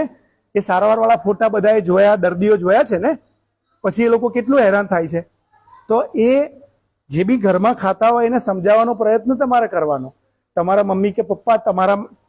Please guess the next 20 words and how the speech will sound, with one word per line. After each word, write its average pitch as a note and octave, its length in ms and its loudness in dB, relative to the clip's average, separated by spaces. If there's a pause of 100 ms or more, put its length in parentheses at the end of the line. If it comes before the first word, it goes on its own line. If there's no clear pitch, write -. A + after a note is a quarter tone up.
(220)
તમારા F#3+ 300 2
માટે G#3+ 260 0
જેને G3 240 -2
લાગણી G3 360 0
હોય, B3 340 2 (400)
મમ્મી E3+ 220 -2
પપ્પાને G3+ 340 -4
તમારા G3 320 -2
માટે G3+ 180 -4
પ્રેમ F#3+ 280 0
હોય D#4+ 200 0
ને, F#3+ 120 -2 (400)
તો G#3+ 60 -2
તમારે G3+ 300 -2
સમજાવવાનું A#3+ 600 0 (340)
કે F#3+ 60 0
અમારા F#3+ 280 0
માટે G3+ 220 -2
પ્રેમ G3+ 360 -2
હોય, G#3+ 280 0